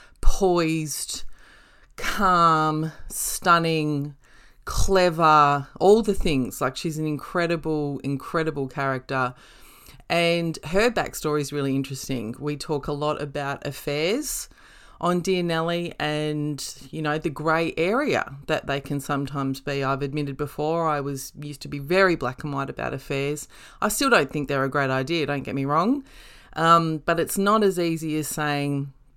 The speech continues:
one person's wrong, one person's right, and that it is a terrible thing in all situations. Lady Danbury's story, if you choose to watch the show, I think shows that grey area. The other thing that's incredible,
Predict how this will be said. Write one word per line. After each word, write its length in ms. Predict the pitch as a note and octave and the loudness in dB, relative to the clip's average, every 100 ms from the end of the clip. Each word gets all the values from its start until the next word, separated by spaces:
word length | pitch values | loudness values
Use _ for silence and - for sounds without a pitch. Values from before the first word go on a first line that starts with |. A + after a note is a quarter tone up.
| _ - - | _ -16 -6
one 300 | D#3 D#3+ D#3+ | 2 4 4
person's 440 | D#3+ C#3+ C#3 D3 D3 | 2 0 -2 -6 -2
wrong, 280 | C#3+ C#3 | -2 0
one 200 | C#3 C#3+ | 0 -2
person's 520 | C#3 C3 C3+ C3+ C#3 C#3 | -2 -4 -4 -4 -6 -4
right, 340 | C#3+ C3+ B2 | -2 0 -2
and 260 | - C#3+ C#3+ | -4 -4 -2
that 220 | C3+ - - | -4 -4 -6
it 180 | C#3+ | -6
is 360 | C#3 C#3 C3+ C3 | -4 -2 -4 -4
a 80 | C3+ | -6
terrible 520 | - D#3+ D3+ C3+ C#3 | -4 -4 -4 -4 -8
thing 260 | - D3 C3+ | -6 -4 -2
in 60 | |
all 160 | C3+ C3+ | -2 -4
situations. 840 | - - - C3 B2 - - - - - - - | -8 -12 -6 -4 -6 -8 -14 -16 -16 -16 -18 -12
Lady 320 | F3 G#3 G#3 E3+ | 2 2 2 0
Danbury's 460 | E3 D#3+ D3+ D3 | -2 -2 -4 -6
story, 680 | - D3+ C#3+ C#3 C#3 C3 - - | -6 -4 -2 -2 -2 -4 -8 -10
if 220 | C#3+ D3 | -8 -10
you 40 | |
choose 280 | C3+ D3 C3 | -6 -4 -6
to 100 | C3+ | -6
watch 260 | B2+ - - | -8 -6 -8
the 60 | |
show, 500 | C3+ - C#3 C3+ C3+ C3 - - - - - _ - | -8 -4 -2 0 -2 -6 -20 -20 -20 -20 -20 _ -2
I 120 | G3 | 0
think 320 | F#3+ D3 C3 | 0 -2 -2
shows 400 | - D#3 C#3+ C#3 | 0 2 2 0
that 200 | - F2+ | -6 -8
grey 280 | B2+ C3 - | -6 -4 -4
area. 540 | C3 C3 B2 A2+ B2+ - - | -6 -4 -4 -6 -8 -14 -4
The 140 | E3+ F3+ | 4 4
other 180 | G3 | 4
thing 220 | G#3+ F#3+ D3+ | 0 -2 -4
that's 200 | - D3 | -6 -6
incredible, 760 | C#3 - C3+ C3 B2+ E3+ A#3 | -6 -4 -4 -4 -4 -2 -4